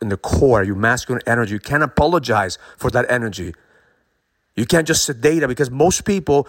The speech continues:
want you to just be nice, want you to be the nurturer, want, want you to take care of people, but you cannot do it if, unless you know how to master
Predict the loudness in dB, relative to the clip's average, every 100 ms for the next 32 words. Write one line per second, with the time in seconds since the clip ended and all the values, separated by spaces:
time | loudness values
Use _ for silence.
0 | -4 0 0 0 -4 -4 -2 -2 0 -2
1 | 0 -2 -2 -4 -6 -10 _ _ _ _
2 | _ -2 0 0 0 0 2 0 0 -4
3 | -2 2 4 2 0 -4 0 0 0 0
4 | 0 0 -4 -6 0 0 2 2 2 0
5 | -2 -2 -2 -4 -2 0 0 2 2 2
6 | 2 -2 -6 -6 -6 0 0 0 -6 -8
7 | _ _ _ _ _ _ _ -12 -8 -6
8 | -6 -6 -4 -4 -4 -8 -8 -8 -10